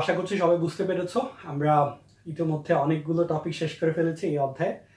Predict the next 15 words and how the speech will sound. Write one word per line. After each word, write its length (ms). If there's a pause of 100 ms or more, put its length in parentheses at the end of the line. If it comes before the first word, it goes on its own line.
(300)
বিভাজ্যতা 520
নিয়ে। 120 (100)
বিভাজ্যতার, 520 (520)
আহ, 200 (100)
next 240 (300)
পর্বে 300 (360)
যেটা 200
নিয়ে 180
আলোচনা 280
করবো 200
সেটা 220
হচ্ছে 180
ছয় 260
দ্বারা 200
বিভাজ্যতা। 480